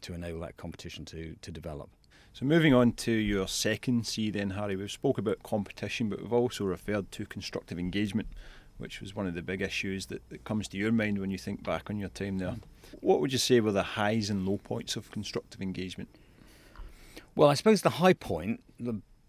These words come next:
Speaker 1: was actually thinking about it in the first place. I mean, I turned up in the C A in two thousand and three. Uh, the airlines were extremely disappointed with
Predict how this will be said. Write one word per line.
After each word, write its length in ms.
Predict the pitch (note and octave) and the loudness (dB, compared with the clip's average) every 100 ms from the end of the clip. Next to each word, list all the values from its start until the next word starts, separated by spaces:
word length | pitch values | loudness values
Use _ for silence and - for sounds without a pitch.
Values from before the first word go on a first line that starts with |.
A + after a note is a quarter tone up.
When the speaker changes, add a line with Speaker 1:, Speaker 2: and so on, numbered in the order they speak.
| F#3+ | -2
Speaker 1:
was 480 | B2 B2 C3 - - | 4 6 4 2 0
actually 300 | D3+ - C3 | 0 0 2
thinking 300 | F#3 - G#2+ | 4 4 2
about 240 | A2 G#2+ | 2 0
it 60 | A2 | 2
in 80 | |
the 60 | A#2+ | 0
first 320 | - D#3+ - | 4 4 4
place. 400 | - D2 - - - | -2 -4 -4 -12 -2
I 220 | A#2+ B2+ | 0 2
mean, 160 | B2+ A#2+ | 0 0
I 120 | C#3 | 0
turned 360 | D3+ D3 B2+ A#2+ | 2 4 4 4
up 180 | B2+ - | 2 0
in 100 | F#2+ | -4
the 60 | |
C 260 | - A2+ G#2 | -4 -2 0
A 160 | G2 | -2
in 100 | F#2+ | -4
two 240 | F#2 - A2 | -4 -2 -2
thousand 420 | A2 G2 F#2 G2+ | -2 -4 -4 -6
and 100 | F#2+ | -6
three. 600 | - B2+ G#2+ C2 D#2+ G#2 - | -4 0 0 -2 -10 -12 -10
Uh, 280 | G#2+ G#2 G2+ - _ _ _ _ _ | -4 -2 -2 -6 _ _ _ _ _
the 600 | F#2 E2+ A#2 A2+ A2 G#2 - _ - _ - | -12 -2 2 2 0 -2 -6 _ -20 _ 4
airlines 420 | C#3+ B2+ A2 G#2 | 6 6 2 -2
were 80 | A2 | -6
extremely 720 | - - - D#3+ D#3+ B2+ G2+ | -6 -10 0 6 6 6 4
disappointed 920 | F2+ - G#2 G#2 G2 F2 E2+ D#2 D2+ - | -2 -6 -6 -2 -2 -2 -6 -8 -8 -14
with 380 | - F#2+ G2 F#2 | -8 -2 0 -2